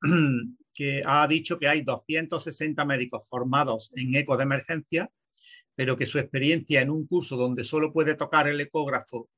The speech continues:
por tres periodos de diez minutos, no se siente mínimamente formado ni capacitado para la toma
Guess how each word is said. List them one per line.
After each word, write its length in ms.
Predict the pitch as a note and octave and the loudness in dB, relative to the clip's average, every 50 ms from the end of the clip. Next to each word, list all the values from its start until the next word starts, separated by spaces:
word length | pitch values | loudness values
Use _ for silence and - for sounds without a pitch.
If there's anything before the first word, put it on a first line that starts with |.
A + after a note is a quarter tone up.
| _ | _
por 220 | - C3+ A#2+ A#2 - | -2 -2 -2 -2 -2
tres 200 | - C#3+ C#3 C#3 - | -2 -2 -2 0 0
periodos 400 | D#3 C#3+ D3+ D#3+ D3 B2+ B2+ B2 | 0 2 4 4 4 2 0 0
de 140 | B2+ B2 A#2+ | 0 -2 -2
diez 200 | C3 C#3 C#3 D3 | 0 0 0 0
minutos, 580 | D3+ D3+ D#3 D#3+ D#3 - E3 F3+ F#3 - _ _ _ _ _ _ _ _ - | -2 -2 -4 -4 -4 -2 -2 -4 -4 -6 _ _ _ _ _ _ _ _ 0
no 140 | C3+ C#3+ | 2 2
se 160 | C3+ - D#3 C#3+ | 4 2 2 2
siente 720 | - D#3 D3+ D#3 D#3 D3+ - E3+ D#3+ E3 D#3+ D#3+ D#3 C#3+ | 2 2 2 2 2 0 2 4 4 4 4 4 2 2
mínimamente 680 | C#3+ D3 D3+ D#3 D3+ D3 C#3+ D3 D3+ D3+ C#3+ - D#3+ C#3 | 2 0 0 0 2 2 2 2 0 0 0 -2 -4 -6
formado 500 | - C#3 C3 B2+ C3 C#3 D3 D3 E3 D#3+ | -4 -6 -4 -2 0 0 0 0 0 -2
ni 120 | D#3 C#3+ | -2 -2
capacitado 840 | - C3+ C3 - C3 A#2+ A2 - - A#2+ A2 - C#3 D3 D3+ E3+ E3 | -4 -4 -4 -2 -2 -2 -2 -4 -10 -10 -4 -2 0 0 0 0 0
para 220 | - C#3 B2 C3 | 2 2 2 2
la 120 | B2+ A#2+ - | 2 0 0
toma 420 | - C#3+ D3 D#3+ F3 F#3 G3 | -2 -4 -2 -2 -2 -4 -4